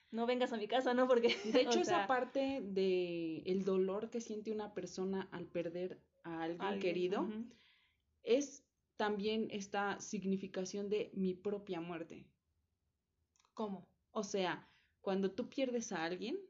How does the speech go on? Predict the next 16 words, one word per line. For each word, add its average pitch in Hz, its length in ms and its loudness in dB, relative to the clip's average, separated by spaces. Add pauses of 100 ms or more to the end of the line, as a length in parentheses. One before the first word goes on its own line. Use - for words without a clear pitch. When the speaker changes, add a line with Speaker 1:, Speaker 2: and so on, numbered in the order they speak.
(720)
Speaker 2:
o 185 180 -4
cuando 190 280 4
alguien 226 320 2
muy 226 140 4
cercano 202 460 -4
a 190 80 -6
ti 196 100 -8
pierde 190 460 -4
a 170 80 -4
alguien, 202 340 -6 (380)
lo 190 240 -4
que 202 120 -2
haces 202 240 -4
inmediatamente 180 1040 -2
Speaker 1:
Es 180 160 -8
Speaker 2:
es - 0 -